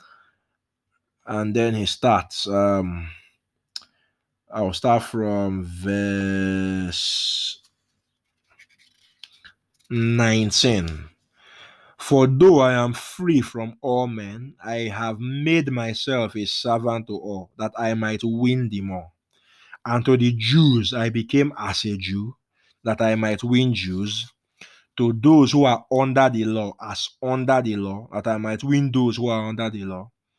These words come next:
To those who are without law, as without law." Now notice what it says. "Not being without law towards God, but under law towards Christ,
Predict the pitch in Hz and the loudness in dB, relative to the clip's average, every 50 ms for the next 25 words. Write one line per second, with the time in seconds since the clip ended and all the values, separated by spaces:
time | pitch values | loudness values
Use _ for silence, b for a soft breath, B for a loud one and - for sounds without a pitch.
0 | _ _ _ _ _ _ _ _ _ _ _ _ - 135 131 131 123 120 160 170 | _ _ _ _ _ _ _ _ _ _ _ _ 0 2 2 2 2 4 6 6
1 | 165 139 120 135 151 156 143 127 120 113 113 113 113 - 131 123 123 127 123 123 | 6 6 4 2 0 2 2 2 0 0 -2 -4 -4 -2 -2 -2 -2 -2 -2 -2
2 | 117 110 101 90 - - _ _ - 113 110 - - 113 113 113 113 _ 135 131 | -4 -4 -4 -6 -10 -14 _ _ -12 -12 -10 -10 -8 -6 -6 -6 -4 _ 0 0
3 | 131 131 123 120 113 107 101 98 107 127 - _ _ _ _ _ _ _ _ _ | 0 0 0 -2 -2 -2 -2 -6 -6 -10 -12 _ _ _ _ _ _ _ _ _
4 | _ _ _ _ _ _ _ _ _ _ _ _ _ _ _ _ _ 131 131 131 | _ _ _ _ _ _ _ _ _ _ _ _ _ _ _ _ _ -4 -2 0
5 | 135 139 147 151 160 147 139 139 123 110 104 - 113 104 95 107 123 _ _ - | 2 2 0 0 2 2 2 2 2 0 -2 -2 -2 -2 -4 -8 -16 _ _ -4
6 | 147 147 156 165 185 208 240 247 262 262 254 - - 151 135 123 135 175 180 185 | -2 -2 0 -2 0 4 4 4 4 4 2 -6 -6 -4 -4 0 2 4 6 6
7 | 185 190 190 185 175 160 135 131 131 120 - - 156 156 156 160 160 156 139 139 | 8 6 8 6 6 4 4 0 -2 -4 -4 -2 2 2 2 2 4 2 4 4
8 | 143 143 123 104 101 _ _ - 139 139 139 135 135 131 117 123 117 110 120 113 | 4 4 2 0 -2 _ _ -2 0 2 2 2 0 0 -4 -8 -8 -6 -6 -6
9 | 98 92 90 92 - _ _ _ _ _ _ _ _ _ _ _ _ 117 123 127 | -6 -8 -12 -14 -20 _ _ _ _ _ _ _ _ _ _ _ _ -6 -4 -4
10 | 117 - - _ _ - 147 143 147 147 139 135 127 139 135 143 143 139 131 127 | -4 -6 -12 _ _ 0 2 4 4 2 2 0 0 0 2 2 2 2 2 2
11 | 127 123 113 95 - _ _ _ _ _ - 135 123 117 117 120 117 113 107 - | 2 0 -2 -4 -8 _ _ _ _ _ -8 -8 -6 -6 -6 -8 -8 -10 -10 -12
12 | - - _ - - - 107 98 90 87 - _ - - - - _ _ | -14 -14 _ -16 -14 -12 -10 -12 -12 -12 -16 _ -12 -12 -12 -14 _ _